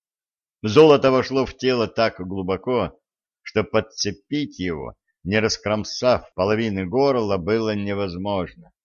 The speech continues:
Кочевница уже не хрипела. Колье окончательно пережало ей горло. Лицо девушки быстро начало синеть,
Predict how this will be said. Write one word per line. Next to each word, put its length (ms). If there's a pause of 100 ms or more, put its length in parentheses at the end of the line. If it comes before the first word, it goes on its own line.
(1080)
Кочевница 840
уже 260
не 140
хрипела. 840 (720)
Колье 440
окончательно 960
пережало 520
ей 240
горло. 520 (840)
Лицо 380
девушки 440
быстро 600
начало 420
синеть, 640